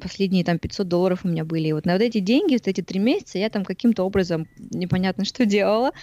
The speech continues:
Путешествовала, знаешь, первая работа вообще, которая у меня была в Америке, была, я убиралась в кинотеатрах, <laughs> потому, потому что,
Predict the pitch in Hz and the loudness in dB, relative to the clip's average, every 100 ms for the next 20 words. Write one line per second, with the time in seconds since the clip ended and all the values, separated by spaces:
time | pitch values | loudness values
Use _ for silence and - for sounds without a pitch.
0 | - - - - - - - 196 - 214 | -18 -14 -14 -14 -16 -20 -18 -8 -4 0
1 | 226 370 440 - 311 285 269 247 233 254 | 2 2 2 0 0 2 4 2 2 0
2 | 247 - 277 269 262 247 320 285 240 247 | -2 0 0 2 2 2 0 0 -4 -4
3 | 226 214 214 208 196 196 185 185 180 190 | -6 -6 -4 -2 -2 -2 0 0 0 0
4 | 226 226 208 190 202 190 185 - _ _ | 0 0 -4 -4 0 2 2 0 _ _
5 | _ _ _ _ - 196 185 202 202 202 | _ _ _ _ -4 -2 0 0 0 -2
6 | - 190 170 185 185 233 190 175 - _ | -6 -6 -6 -4 -2 -2 -6 -8 -14 _
7 | - - - - - 247 294 302 269 247 | -20 -20 -20 -20 -4 2 4 4 2 0
8 | - - 226 214 220 233 214 | -4 -6 -2 0 -2 -2 -4